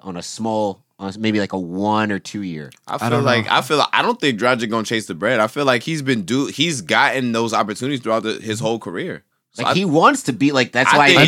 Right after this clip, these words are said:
Speaker 3: know he
Speaker 1: earned
Speaker 3: wants
Speaker 1: so
Speaker 3: to,
Speaker 1: much to, to,
Speaker 3: but
Speaker 1: you know.
Speaker 3: And I, this is, honestly, I don't really want, but, like, they've been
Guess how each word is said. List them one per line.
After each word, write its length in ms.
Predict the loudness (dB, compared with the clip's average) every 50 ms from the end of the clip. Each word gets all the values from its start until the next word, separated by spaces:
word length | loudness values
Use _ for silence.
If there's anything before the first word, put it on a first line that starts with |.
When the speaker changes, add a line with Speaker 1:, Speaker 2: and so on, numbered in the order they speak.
| 10 10
Speaker 3:
know 60 | 10
he 60 | 10 10
Speaker 1:
earned 40 | 10
Speaker 3:
wants 140 | 8 8 8
Speaker 1:
so 60 | 6
Speaker 3:
to, 60 | 6
Speaker 1:
much 220 | 6 4 2 0 -4
to, 80 | -8
to, 60 | -8 -4
Speaker 3:
but 520 | 0 4 6 6 8 8 8 6 4 0
Speaker 1:
you 60 | -4 -10
know. 220 | -14 -14 -16 -20 _ _ _ _ _ _ _ _ _ _ _ _ _
Speaker 3:
And 320 | -8 -6 -6 -6 -8 -10 -8
I, 220 | -6 -6 -4 -6 -4
this 220 | -4 -6 -4 -4
is, 200 | -4 -6 -6 -10 -12 -8
honestly, 400 | -6 -4 -4 -4 -2 -2 -2 -2
I 60 | -2
don't 200 | -2 -2 -2 -2
really 200 | 0 0 0 0
want, 260 | 0 -2 -2 -4 -4
but, 120 | -4 -4 -2
like, 200 | -4 -4 -2 -2
they've 180 | -2 -2 -2
been 240 | -2 -6 -6 -8